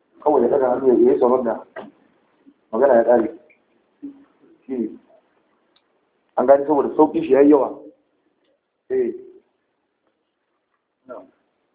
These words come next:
Speaker 1: Na'am.
Speaker 2: Wa ma ya ta'adda ila thalathati mafa'il.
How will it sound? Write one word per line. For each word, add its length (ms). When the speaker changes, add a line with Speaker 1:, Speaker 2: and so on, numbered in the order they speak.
Speaker 1:
Na'am. 200
Speaker 2:
Wa 140
ma 120
ya 120
ta'adda 400
ila 160
thalathati 440
mafa'il. 460